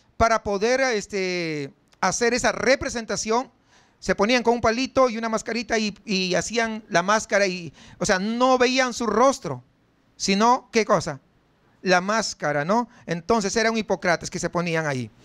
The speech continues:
Y entonces, un, u-, un hipócrita es aquel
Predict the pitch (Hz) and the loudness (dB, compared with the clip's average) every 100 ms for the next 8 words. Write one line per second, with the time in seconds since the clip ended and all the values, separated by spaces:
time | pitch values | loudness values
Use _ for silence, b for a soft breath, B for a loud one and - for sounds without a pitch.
0 | B B 208 226 262 294 311 208 208 220 | B B 2 2 2 2 0 -4 -4 -6
1 | - _ B B 226 269 262 - _ - | -12 _ B B -4 -4 -8 -16 _ -6
2 | 254 - _ _ _ 285 349 294 - 269 | -6 -10 _ _ _ 2 4 2 2 4
3 | 285 233 190 190 220 247 240 208 220 247 | 4 4 -2 -2 0 2 2 0 0 2
4 | 285 | 2